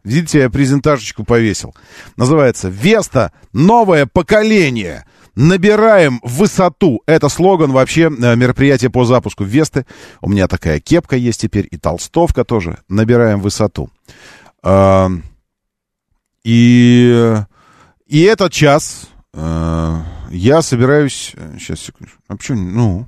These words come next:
алло, гараж. Э, пилюль. А пилюль-то вообще за-, собирается загружаться? Я не пойму, что-то в чём дело, почему всё?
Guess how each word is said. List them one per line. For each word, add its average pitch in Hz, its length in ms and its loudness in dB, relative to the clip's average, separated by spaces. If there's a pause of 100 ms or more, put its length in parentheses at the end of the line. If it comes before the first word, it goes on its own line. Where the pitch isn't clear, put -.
(120)
алло, 117 320 2
гараж. 98 420 -6 (1160)
Э, 73 60 -16 (420)
пилюль. 120 460 0 (1500)
А 85 100 -10
пилюль-то 131 460 0
вообще 98 300 0
за-, 85 200 -8
собирается 113 580 -8
загружаться? 80 600 -10
Я 73 100 -10
не 71 100 -10
пойму, - 380 -14
что-то - 280 -18
в - 80 -20
чём 73 220 -10
дело, 65 140 -12
почему - 300 -10
всё? - 180 -16